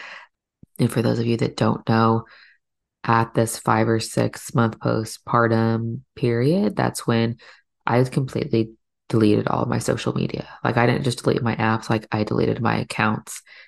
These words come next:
I erased everything. Was completely off of all social media for four months, uh, while I was healing. And that was one of the best things I ever decided to do.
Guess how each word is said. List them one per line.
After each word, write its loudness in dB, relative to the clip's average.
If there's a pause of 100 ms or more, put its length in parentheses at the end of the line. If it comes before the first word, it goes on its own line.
(140)
I -2
erased 2
everything. 0 (800)
Was -10
completely 0
off 0
of -4
all 0
social -2
media 0
for 0
four -2
months, -2 (600)
uh, -10 (340)
while -2
I 0
was -2
healing. 0 (100)
And -2
that -6
was -2
one 0
of 0
the 0
best -6
things -2 (640)
I -2
ever 0
decided 0
to -14
do. 2